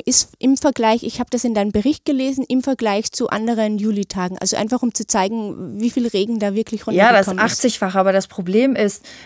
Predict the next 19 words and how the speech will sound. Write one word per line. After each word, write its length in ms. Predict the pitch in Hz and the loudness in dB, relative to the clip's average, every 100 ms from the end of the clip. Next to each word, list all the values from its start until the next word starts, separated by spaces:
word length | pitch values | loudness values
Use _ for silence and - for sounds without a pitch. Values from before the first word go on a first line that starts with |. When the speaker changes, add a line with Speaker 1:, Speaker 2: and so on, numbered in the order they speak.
| - | -6
Speaker 2:
ähm, 260 | 196 185 180 202 | -4 -2 -2 2
dass 160 | 202 | 2
es 100 | 214 | 2
hier 140 | - 196 | 2 0
ja 100 | 185 | 0
tagelang 500 | 202 185 185 185 185 | 0 0 2 0 -2
vorher 380 | - 214 202 | -2 0 2
schon 240 | 170 170 160 | 0 -4 -4
geregnet 460 | 165 156 170 165 | -4 -4 -6 -6
hat. 180 | 170 160 | -4 -2
Das 140 | 175 190 | -2 0
heißt, 240 | 180 - | -2 0
wir 80 | 196 | 0
haben 160 | 202 | 2
mehrere 400 | 202 208 190 185 | 2 2 2 0
Effekte 420 | 196 - 202 - 180 | 0 0 -4 0 -2
auf 140 | - | 0
einmal 380 | 175 180 170 170 | 0 0 0 -2
gehabt. 360 | 165 - - | -4 -8 -14